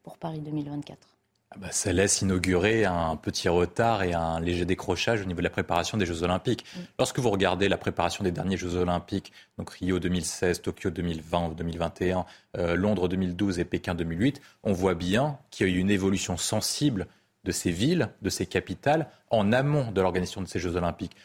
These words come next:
Speaker 2: Or, si vous regardez une photo de loin, satellite par exemple de Paris, vous voyez que Paris n'a pas changé. Paris est en travaux, mais Paris n'a pas changé drati-,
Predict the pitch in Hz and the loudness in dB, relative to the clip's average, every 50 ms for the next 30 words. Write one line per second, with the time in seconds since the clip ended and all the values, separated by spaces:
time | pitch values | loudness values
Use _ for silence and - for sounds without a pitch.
0 | _ _ - 139 143 143 - - 110 113 101 95 101 95 95 95 107 101 92 - | _ _ 0 0 0 0 -2 -4 0 2 2 4 4 2 2 2 2 0 0 0
1 | - 107 - - 120 117 107 95 98 95 98 101 101 95 95 - - 110 - - | -2 -2 0 2 2 2 2 2 2 2 2 2 2 0 -2 -2 -4 -4 -2 0
2 | 107 98 101 - - 95 92 87 85 92 87 82 85 - - 85 87 107 151 - | 0 -2 -2 -2 0 0 0 0 0 -2 -4 -4 -4 -4 -4 0 0 0 0 -2
3 | - - - - 98 90 87 - 104 87 - 95 98 117 131 117 87 - - 90 | -4 -12 -10 -4 -2 -2 0 0 -2 0 0 0 2 2 2 0 0 0 0 -4
4 | - - 101 104 104 - - 90 98 117 131 113 - 98 92 - - - 90 87 | -2 -2 -2 -2 -2 -2 0 0 2 2 2 2 2 0 -2 -2 0 -2 0 0
5 | 135 160 143 95 - - 101 113 110 110 - - 95 - - 120 120 113 110 95 | 0 0 0 -2 -2 -2 -2 -2 -2 -4 -6 -6 -10 -6 -4 -2 0 0 0 0
6 | 98 - - 120 107 | -2 -2 -2 -6 -8